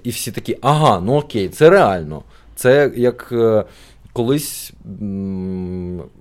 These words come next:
с-, хтось поставив вперше пробіг, там, я не знаю, стометрівку за скільки, там, за п'я-,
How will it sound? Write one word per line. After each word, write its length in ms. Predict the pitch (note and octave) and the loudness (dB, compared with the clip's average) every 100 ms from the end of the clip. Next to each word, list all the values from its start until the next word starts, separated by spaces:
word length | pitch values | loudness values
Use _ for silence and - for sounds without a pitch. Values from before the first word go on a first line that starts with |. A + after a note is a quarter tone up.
| - | -20
с-, 160 | - - | -18 -18
хтось 280 | - B2+ | -8 -6
поставив 560 | - G#2+ - G2 F2+ E2 - - | -6 -8 -2 -2 -2 -10 -16 -20
вперше 720 | - - C3 C3+ - - G2 - - - | -20 0 2 2 0 -2 -2 -4 -18 -14
пробіг, 500 | - G2+ F#2+ B2+ - - _ | -4 -4 -4 -8 -10 -20 _
там, 240 | F2+ E2 E2+ | -10 -8 -6
я 100 | F#2 | -8
не 100 | E2+ | -8
знаю, 200 | D#2+ D#2 | -10 -12
стометрівку 680 | - G2 F2+ C3 D3+ - | -8 -8 -8 -10 -12 -10
за 120 | E2 F2 | -10 -10
скільки, 440 | - - E2+ D#2 - | -14 -16 -12 -12 -14
там, 240 | - G#1 - | -20 -18 -18
за 120 | G1+ - - | -18 -20 -20
п'я-, 160 | - - | -18 -18